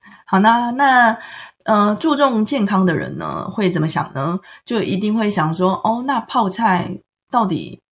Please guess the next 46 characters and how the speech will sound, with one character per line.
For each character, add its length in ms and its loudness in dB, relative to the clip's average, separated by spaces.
对 120 -2
健 140 -2
康 160 0
好 100 -2
不 120 -4
好？ 200 -2
可 120 -6
不 80 0
可 40 -2
以 40 -2
天 160 2
天 160 4
吃 240 -6
啊？ 320 -2
它 80 -2
的 80 0
好 220 -2
处 200 -6
啊， 180 4
坏 200 -2
处 180 -4
是 140 -8
什 160 -12
么？” 200 -12
那 160 -2
要 120 2
回 320 0
答 220 2
这 140 -4
个 100 -2
问 140 0
题 100 -2
之 160 -4
前， 180 -6
我 120 -4
们 160 0
就 100 -2
要 80 0
先 180 -2
了 240 2
解 220 -6
韩 380 -4
国 180 -2
的 120 -2
泡 280 -4
菜 400 -6